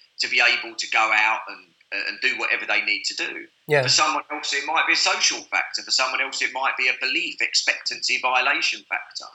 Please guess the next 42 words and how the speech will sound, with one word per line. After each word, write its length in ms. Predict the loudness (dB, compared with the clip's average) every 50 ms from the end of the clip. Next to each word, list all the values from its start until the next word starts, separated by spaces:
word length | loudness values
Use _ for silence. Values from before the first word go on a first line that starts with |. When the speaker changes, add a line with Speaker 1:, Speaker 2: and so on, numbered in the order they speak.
| _ _ -2
Speaker 2:
Yeah. 200 | -2 -2 -2 -2 -6
Speaker 1:
For 60 | 0
someone 420 | 2 2 2 2 2 0 -2 -2 -6 -8 _ _ _ -18
else, 280 | -18 -18 _ _ -6 -6
it 100 | -6 -6 _ _ _
might 80 | -14 -14 -14 _ 0
be 80 | 2
a 20 | 2 2
social 280 | 2 2 0 0 -2 -8
factor. 380 | -2 -2 -2 -2 -2 -8 -12 -10
For 100 | -4 0
someone 420 | 2 4 6 6 4 4 2 2
else, 340 | 0 0 0 -4 -6 -8 -8 -14 _ _
it 140 | -2 -2 -2
could 140 | -2 -4 -4
be 160 | -4 -4 -2
moving 340 | -4 -6 -4 -2 -2 -2 -2
in 80 | -2 -4
a 60 | -4
different 280 | -6 -8 -8 -16 -18 _
way, 140 | -2 -2 -2 -2 -4 -12 _ _ _ _ _ _
you 80 | 2
know, 140 | 4 6 4 4 2 -2 -6 -8 -8
and 80 | -2 0
being 180 | 4 4 4 6 4
able 360 | 4 2 2 -2 -4 -8 -8
to 120 | -8 -6 0
just 180 | 0 0 6
chill 220 | 6 6 6 8 6
out 200 | 6 6 4 2 -2
a 60 | -4 -4
bit 140 | -2 -4 -4 -4
and 100 | -2 -2
let 100 | -2 -2 -2
themselves 500 | -10 -8 -4 -2 -2 -2 -2 -2 -4 -4
go 300 | 0 2 2 2 0 -2 -6 -10
and 100 | -8 -6
move 360 | -8 -8 -8 -8 -14 -16 _ _ -20 _ _ _ _
Speaker 2:
Yeah. 180 | 2 4 4 6
Speaker 1:
and 100 | 6 4
have 220 | 2 2 4 4
that 140 | 2 2